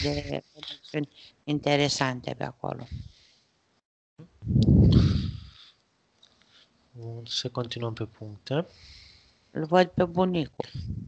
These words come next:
Speaker 2: Da.
Speaker 1: Deci, uh, parcă doarme într-un loc.
Speaker 2: Da.
Speaker 1: Este o stație care cred că face o călătorie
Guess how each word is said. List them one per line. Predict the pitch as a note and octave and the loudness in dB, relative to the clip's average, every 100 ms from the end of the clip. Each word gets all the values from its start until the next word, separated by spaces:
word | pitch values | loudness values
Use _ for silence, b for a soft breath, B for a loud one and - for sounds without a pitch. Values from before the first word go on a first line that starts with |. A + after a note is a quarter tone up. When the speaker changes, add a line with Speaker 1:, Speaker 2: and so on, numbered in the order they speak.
| - | -8
Speaker 2:
Da. | - A2 A2+ D#3+ B B B B B B B B B | -2 -2 -2 -4 B B B B B B B B B
Speaker 1:
Deci, | - D#3+ D#3+ - | 0 2 2 0
uh, | D#3+ D#3 D3 C#3 - - G3 C#3 | 2 4 2 2 -2 -6 -12 -2
parcă | - D#3+ - | 2 2 2
doarme | D#3 F3 F#3 F#3+ | 2 4 4 4
într-un | E3+ D3+ D3 D3 C#3 | 0 -2 -2 -2 0
loc. | C3 D#3 - b b b b _ _ | 0 0 -4 b b b b _ _
Speaker 2:
Da. | A2 | -8
Speaker 1:
Este | A2+ D3+ E3+ - - F3 | 2 4 6 2 -2 2
o | F3 E3 E3 D#3+ D3+ D3+ D3 C#3+ C#3+ _ _ _ | 2 4 2 4 2 2 0 -2 -6 _ _ _
stație | - - - E3+ E3+ - E3 D#3+ | -10 0 4 4 4 -2 -2 -4
care | - D3+ D3+ D3+ D3 D3 _ b _ | -4 -6 -4 -6 -6 -10 _ b _
cred | E3 E3+ | -6 -6
că | |
face | D#3+ F#3 F#3 | -4 -4 -2
o | F3 | -4
călătorie | - E3 D#3+ E3 E3 F3+ E3+ D#3+ | -2 -2 -2 -2 -2 0 -2 -4